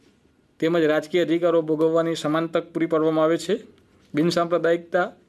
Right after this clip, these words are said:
એ બંધારણનું મૂળભૂત અને લોકશાહીનું અનિવાર્ય લક્ષણ છે. સર્વધર્મ સમદ્રષ્ટિ,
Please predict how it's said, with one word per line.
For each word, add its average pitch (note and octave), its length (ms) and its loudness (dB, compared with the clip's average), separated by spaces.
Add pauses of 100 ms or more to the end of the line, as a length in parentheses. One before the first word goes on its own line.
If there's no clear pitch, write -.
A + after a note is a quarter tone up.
(320)
એ C#3 60 -4
બંધારણનું D#3+ 640 0
મૂળભૂત D3+ 460 0
અને D#3 160 -2
લોકશાહીનું D#3 520 0
અનિવાર્ય E3 320 0
લક્ષણ E3 340 -2
છે. - 400 -6 (640)
સર્વધર્મ G3 760 0 (140)
સમદ્રષ્ટિ, E3+ 720 -4